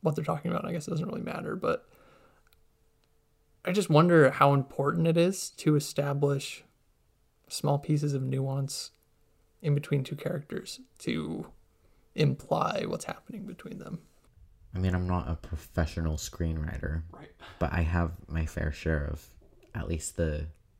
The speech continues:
Speaker 2: beginnings of it. So at the very least, I can kind of wrap my head around the beginnings of writing this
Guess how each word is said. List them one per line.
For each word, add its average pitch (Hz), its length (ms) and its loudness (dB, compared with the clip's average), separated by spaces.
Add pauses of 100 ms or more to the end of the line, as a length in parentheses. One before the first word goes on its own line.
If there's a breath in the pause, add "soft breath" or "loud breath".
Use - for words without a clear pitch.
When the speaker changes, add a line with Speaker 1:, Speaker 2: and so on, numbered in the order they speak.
(520 soft breath)
Speaker 2:
beginnings 90 600 -2
of 76 160 -2
it. 78 280 -4
So 82 400 2 (1700 soft breath)
at 113 140 2
the 113 60 2
very 113 260 8
least, 107 260 2
I 101 140 4 (140)
can 92 480 0 (2000)
kind 110 200 6
of 90 160 2
wrap 90 220 8
my 92 140 6
head 90 200 8
around 80 680 4 (960)
the - 60 0
beginnings 87 680 0
of 78 400 -2 (600)
writing 82 400 0
this - 500 -10